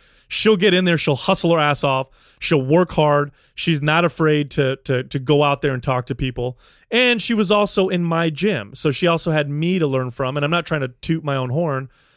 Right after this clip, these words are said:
but I trained trainers for a long time. So she had some good tutelage.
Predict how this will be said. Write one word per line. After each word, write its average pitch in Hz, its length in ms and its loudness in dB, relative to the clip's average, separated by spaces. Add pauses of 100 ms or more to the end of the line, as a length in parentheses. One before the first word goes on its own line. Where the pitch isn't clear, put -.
(180)
but 143 260 2
I 156 120 0
trained 139 380 -2
trainers 127 380 -4
for 127 140 -4
a 117 60 -2
long 117 200 -6
time. 160 300 -4
So 123 220 -2 (280)
she - 180 0
had 170 180 2
some 160 180 -2
good 139 220 0
tutelage. 170 580 -4